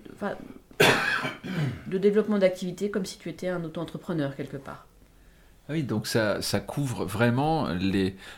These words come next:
Speaker 2: la
Speaker 1: Oui.
Speaker 2: sphère artistique
Speaker 1: Ouais.
Speaker 2: jusqu'à la sphère, euh, organisationnelle, administrative,
Speaker 1: Voilà.
Speaker 2: euh,
Speaker 1: Et
Speaker 2: euh,
Speaker 1: oui.
Speaker 2: donc c'est très, très, très, euh, c'est hyper complet.
Speaker 1: Complètement. Et là, on est assez fiers et, euh, et on était étonnés de ça.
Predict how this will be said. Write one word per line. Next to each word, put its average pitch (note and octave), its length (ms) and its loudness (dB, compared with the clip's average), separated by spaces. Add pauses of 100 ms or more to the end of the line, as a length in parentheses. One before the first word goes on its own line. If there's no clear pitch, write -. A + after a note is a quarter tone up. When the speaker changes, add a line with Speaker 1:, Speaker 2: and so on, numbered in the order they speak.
Speaker 2:
la G2 80 2
Speaker 1:
Oui. G2 60 6
Speaker 2:
sphère - 260 0
artistique - 800 -2
Speaker 1:
Ouais. - 60 -2 (100)
Speaker 2:
jusqu'à A#2 580 0
la G2 160 2
sphère, C3 380 -2
euh, F2 80 0 (360)
organisationnelle, G#2 840 2
administrative, B2 1120 2
Speaker 1:
Voilà. G#2+ 140 2
Speaker 2:
euh, F#2+ 180 2 (220)
Speaker 1:
Et G#2 100 -8 (120)
Speaker 2:
euh, E2 200 -4 (140)
Speaker 1:
oui. D2 100 -6
Speaker 2:
donc D#2+ 200 -8
c'est - 160 -8
très, - 160 -2
très, C#3+ 220 -2
très, D3+ 320 -2
euh, G2+ 160 2
c'est - 180 -2
hyper - 320 -2
complet. C3+ 380 -2 (260)
Speaker 1:
Complètement. G3+ 460 -4
Et F#3 160 -2
là, G#3+ 180 4
on G#3 160 4
est F#3+ 160 0
assez F3 480 -2
fiers A3 440 -2
et, E3+ 180 -2
euh, D#3 320 -4 (800)
et D#3 360 -6 (500)
on E3 100 -6
était D#3+ 240 -4
étonnés G3 380 0
de - 80 0
ça. D#3+ 280 -6